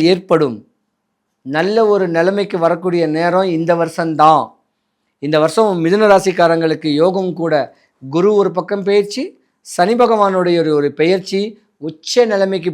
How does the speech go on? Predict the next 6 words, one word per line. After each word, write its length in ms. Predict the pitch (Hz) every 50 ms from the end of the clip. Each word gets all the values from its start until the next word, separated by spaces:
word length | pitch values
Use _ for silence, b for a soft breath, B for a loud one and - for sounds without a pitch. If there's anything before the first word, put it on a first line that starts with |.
| 147 165
போவீங்க. 320 | 160 156 151 143 139 131 123 113 104 - _ _ _ _ _ _ _ _ _ _ _ _ _ _ _ _ _ _ _ _ _ _ _ _ _ _ _ _ _ -
தெளிவான 640 | 160 170 190 196 185 196 196 202 202 208 208 214 220 220 202
அமைப்புல 400 | 185 190 190 185 185 190 185 185 185 185 190 185 185 b b b b b _ 127 143
எம்பெருமான 580 | 160 180 208 208 208 196 190 190 185 185 180 170 160 156
நாடி 340 | 160 175 185 190 185 196 190 180 156 151 170 190
ஓடி 200 | 202 190 196